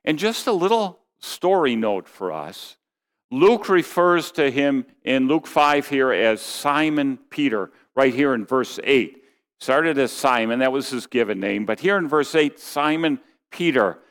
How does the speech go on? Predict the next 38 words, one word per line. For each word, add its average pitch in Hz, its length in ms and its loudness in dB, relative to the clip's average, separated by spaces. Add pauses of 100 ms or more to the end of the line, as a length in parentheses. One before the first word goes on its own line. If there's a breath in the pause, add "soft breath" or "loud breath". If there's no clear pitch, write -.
(200 soft breath)
And 151 120 0
now 175 140 4
we 185 120 2
know 220 320 6
that 151 240 4
that's 165 300 2
what 143 180 4
he 135 120 0
was 120 240 -2
called, 120 480 6
I 120 80 2
mean, 117 200 -2
if 117 160 -4
we 131 100 -2
know 127 220 2
the 117 100 -2
Bible 110 380 2
stories, 104 520 -2 (640 soft breath)
but 180 160 6
we 170 120 4
know 214 220 4
that 170 240 2
Jesus 220 600 0
gave 147 360 2
him 131 180 0
that 120 240 2
name 123 360 0
way 196 540 6
later 165 440 6
on. 123 380 2 (220)
This 151 160 -4
hasn't 143 380 2
happened 131 420 0
yet, 104 280 0
much 156 280 0
later 156 300 2
than 120 220 0
this. 113 320 0